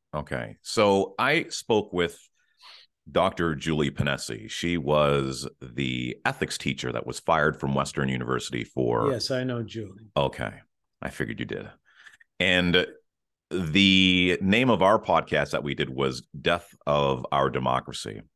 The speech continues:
Speaker 1: And she talks about how every year when she started her class, uh, she would point to this photo where there was one individual that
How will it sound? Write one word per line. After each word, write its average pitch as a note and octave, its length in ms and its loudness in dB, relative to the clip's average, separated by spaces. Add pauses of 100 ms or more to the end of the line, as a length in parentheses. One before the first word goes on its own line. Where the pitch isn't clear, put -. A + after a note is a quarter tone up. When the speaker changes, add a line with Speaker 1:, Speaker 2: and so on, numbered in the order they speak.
(180)
Speaker 1:
And C2+ 280 0
she - 140 -2
talks F2 360 0
about C2 300 0
how B1+ 440 -2
every D#2 280 -2
year D2 340 0
when B1+ 160 -4
she C2+ 140 -10
started D2+ 380 -2
her B1+ 120 -6
class, D#2+ 640 0 (440)
uh, C2+ 140 -2
she - 200 -4
would D2 220 0
point D#2+ 300 -2
to - 80 -8
this D2 180 -4
photo G2+ 380 4
where C#2 200 2
there C2+ 80 -2
was C2+ 220 -4
one F2+ 260 -2
individual C#2 720 -4
that C#2 300 -2